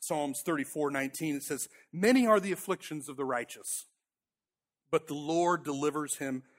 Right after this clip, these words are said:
out of them all." So, what are some steps that we can take quickly? Because, uh, I was informed by our children's director that I needed to make it quick. So, <sighs> our daily steps determine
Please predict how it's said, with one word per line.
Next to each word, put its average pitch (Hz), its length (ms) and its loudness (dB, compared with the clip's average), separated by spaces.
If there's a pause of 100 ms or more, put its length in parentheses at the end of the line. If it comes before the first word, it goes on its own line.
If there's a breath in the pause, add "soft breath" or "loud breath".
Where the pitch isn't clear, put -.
(300 soft breath)
out 120 100 0
of 117 80 -4
them 120 160 -6
all." 110 300 -10 (100)
So, 170 340 2 (420)
what 196 120 6
are 202 40 4
some 196 160 -2
steps 202 320 4
that - 80 -4
we 170 80 0
can 170 140 -4
take 170 240 0
quickly? 135 340 -4
Because, 131 400 -6 (340 loud breath)
uh, 147 200 0
I 151 140 4
was 151 160 -2
informed 156 460 -4
by 143 140 2
our 139 100 2
children's 156 340 -6
director 147 360 -4
that 131 100 -4
I 151 100 0
needed 160 200 -2
to 147 40 -8
make 131 160 -8
it 131 80 -20
quick. - 220 -14 (180)
So, - 220 0 (1200 soft breath)
<sighs> - 1300 -12
our 226 200 12
daily 277 480 8
steps - 880 6 (640)
determine 180 800 4